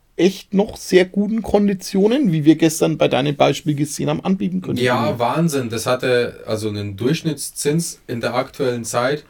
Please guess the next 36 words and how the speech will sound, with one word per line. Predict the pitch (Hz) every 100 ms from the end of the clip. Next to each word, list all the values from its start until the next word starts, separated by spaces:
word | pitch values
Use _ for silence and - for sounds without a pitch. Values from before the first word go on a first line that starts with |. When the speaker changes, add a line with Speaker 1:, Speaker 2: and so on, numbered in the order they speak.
| _ _ _ _
Speaker 2:
von | - - 127 123 123 123 - - -
gerade | 117 107 120 127
mal, | 123 117 113 98 87 - _ _ -
also | 107 101 104
wirklich | 127 135 120
über | 117
die | 113 110
gesamte | 113 127 131 117
Laufzeit | 117 135 - 123 -
gerechnet, | 123 120 123 120
von | 117
gerade | 110 107 113 117
mal | 113 107
zwei | - 107 107
Prozent. | 104 101 117 117 113
Und | 107 95
das | 92 -
war | 107 92
fast | - - 110 - - _ - _ _ _ _ _ _ _ _ _ _
ja, | 117 117 120 135 131 - - -
das | 117
waren | 127 120
fast, | 110 123 123 - - - - - - - 78
fast | - 120 -
dreißig | 110 113 110 107
Jahre. | 117 120 113 92 -
Speaker 1:
Ja. | 127 127
Speaker 2:
Also | 120 117 117
das | 107 123
war | 123 135
schon | 139 127 123 123
Speaker 1:
Länger | 135 262 190
sogar, | 160 143 131
fast | 127 -
fünfunddreißig, | - 294 277 160 120 120 - 113
oder? | 139 190